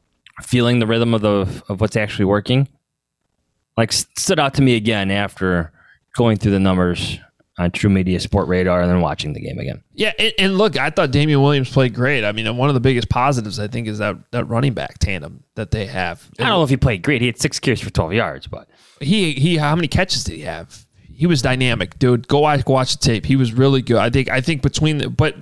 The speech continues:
Speaker 2: I, I'm agreeing with your point. You, just because your plan was to give David Montgomery a couple series and then give him one off doesn't mean that that's what you should do once the game starts.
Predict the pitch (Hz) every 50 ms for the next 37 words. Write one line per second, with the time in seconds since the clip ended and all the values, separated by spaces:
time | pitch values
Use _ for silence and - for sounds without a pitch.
0 | - - - - 139 151 - - 139 147 147 147 147 143 131 143 147 170 185 180
1 | 165 160 143 117 139 123 - - - 170 160 95 76 - _ _ _ _ - -
2 | _ _ _ - - - - 117 127 135 - - - 180 185 - - 208 - -
3 | 185 165 147 160 147 - - - 151 156 156 151 143 135 127 123 - 127 135 131
4 | 117 139 139 135 135 131 131 123 120 120 131 139 139 131 123 117 - - 131 -
5 | 117 - - 131 131 131 127 131 117 117 113 120 120 113 113 131 123 123 117 117
6 | 120 117 113 117 123 127 113 - - 123 117 123 123 123 123 120 117 110 120 120
7 | - - 120 110 - 120 113 - 123 104 123 123 127 117 117 110 - - 101 110
8 | 117 123 120 - - 95 87 - - - -